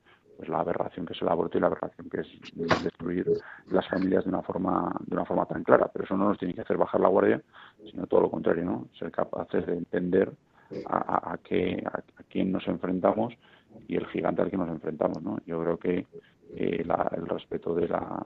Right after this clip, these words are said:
de la dignidad de la persona, pues es un ámbito muy, muy relevante. Yo, yo he tra-, estaba tra-, trabajado últimamente en varios proyectos relacionados con la defensa de la vida hasta el final de la, hasta el final de la misma.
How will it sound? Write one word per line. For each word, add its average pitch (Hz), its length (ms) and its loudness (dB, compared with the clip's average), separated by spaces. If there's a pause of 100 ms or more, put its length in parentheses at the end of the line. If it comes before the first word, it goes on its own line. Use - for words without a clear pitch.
de 90 120 -4
la 90 100 2
dignidad 87 380 -2
de 87 60 2
la 87 140 -2
persona, 98 520 -2 (460)
pues - 140 -10
es - 160 -8
un 90 80 -8
ámbito 90 440 0
muy, 85 320 -6
muy 87 140 -4
relevante. - 460 6
Yo, 87 340 -2
yo 82 140 -10
he - 40 -10
tra-, - 240 4
estaba 92 260 2
tra-, - 100 -2 (180)
trabajado 87 380 4
últimamente 92 520 2 (280)
en 90 260 2
varios 90 280 6
proyectos 90 500 4
relacionados 90 600 2
con 87 160 -2
la 85 100 6
defensa 90 340 2
de 87 60 6
la 90 100 8
vida 90 340 6
hasta - 240 -4
el - 60 -4
final 90 360 2
de 90 140 0
la, 87 320 2 (300)
hasta - 260 -2
el 95 80 2
final 95 220 4
de 95 80 6
la 92 80 8
misma. 113 420 6